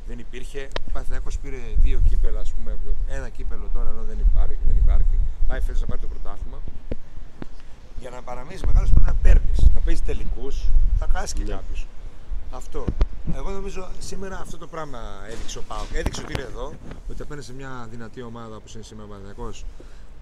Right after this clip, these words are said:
Speaker 1: τη-, την κατάπιε στο δεύτερο ημίχρονο.
Speaker 2: Ναι.
Speaker 1: Στο πρώτο έκραζα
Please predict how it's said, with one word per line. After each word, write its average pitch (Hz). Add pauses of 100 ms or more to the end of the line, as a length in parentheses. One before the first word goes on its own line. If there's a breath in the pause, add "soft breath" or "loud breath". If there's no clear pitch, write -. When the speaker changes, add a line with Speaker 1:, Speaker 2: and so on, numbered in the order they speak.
(220)
Speaker 1:
τη-, 117 (300)
την -
κατάπιε 143
στο -
δεύτερο -
ημίχρονο. -
Speaker 2:
Ναι. -
Speaker 1:
Στο 110
πρώτο 135
έκραζα 107